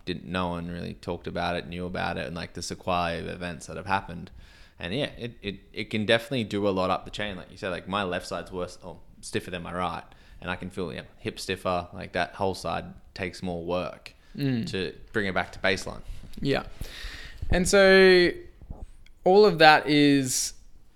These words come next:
Speaker 2: good to recognize and to be aware of.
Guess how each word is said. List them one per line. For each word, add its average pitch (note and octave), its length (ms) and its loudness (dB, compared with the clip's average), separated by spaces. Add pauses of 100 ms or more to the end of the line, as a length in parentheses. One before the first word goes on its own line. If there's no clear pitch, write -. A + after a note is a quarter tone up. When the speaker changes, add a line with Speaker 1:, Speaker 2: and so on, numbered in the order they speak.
(260)
Speaker 2:
good C#3+ 260 0
to C3 640 2
recognize C3 760 2
and B2+ 300 2
to - 80 -6
be B2+ 140 2
aware A#2+ 440 8
of. C3+ 300 4